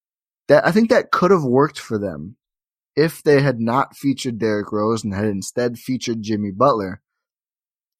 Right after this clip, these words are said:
Because look, if that defense works out well enough, right, you got a close game with, like, two minutes left,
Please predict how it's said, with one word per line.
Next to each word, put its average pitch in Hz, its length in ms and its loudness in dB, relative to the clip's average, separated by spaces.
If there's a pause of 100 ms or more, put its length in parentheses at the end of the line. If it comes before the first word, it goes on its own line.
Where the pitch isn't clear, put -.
Because 147 300 0
look, 165 160 4
if 127 80 -4
that 160 220 4
defense 160 440 0
works 131 240 0
out 120 220 6
well 107 160 2
enough, 101 340 -4
right, 95 280 -6
you 101 120 -8
got 104 140 -2
a 98 40 -6
close 117 300 -2
game 95 400 -6 (420)
with, 113 160 0
like, 104 200 0
two 147 200 2
minutes 117 380 0
left, 78 380 -12